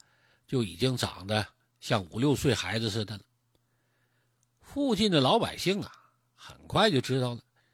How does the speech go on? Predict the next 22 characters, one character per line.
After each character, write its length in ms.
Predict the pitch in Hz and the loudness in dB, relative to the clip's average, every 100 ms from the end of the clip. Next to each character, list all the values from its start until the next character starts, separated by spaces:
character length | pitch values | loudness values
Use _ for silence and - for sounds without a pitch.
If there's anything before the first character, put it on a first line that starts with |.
| _ _ _ _ | _ _ _ _
这 220 | 139 127 | 0 2
就 140 | 120 | 2
是 160 | 127 139 | 2 2
那 160 | 131 127 | 2 4
个 160 | 123 | 2
冒 260 | 135 143 113 | 4 4 4
死 260 | - 104 | 0 -4
施 240 | 110 - 127 | -4 -2 -2
雨 200 | 90 90 | -4 -8
的 100 | 107 | -6
青 220 | - 151 | -4 -2
龙 180 | 127 143 | 0 -2
转 260 | 101 95 | -4 -6
世 220 | 110 156 - _ _ _ | -6 -8 -14 _ _ _
啊， 160 | - - | -20 -8
大 180 | 107 95 | -6 -6
伙 220 | - 104 | -8 -8
都 120 | 101 | -4
来 140 | 104 107 | -2 -2
看 260 | - 127 | -2 -2
来 80 | |
了， 60 | 107 | -4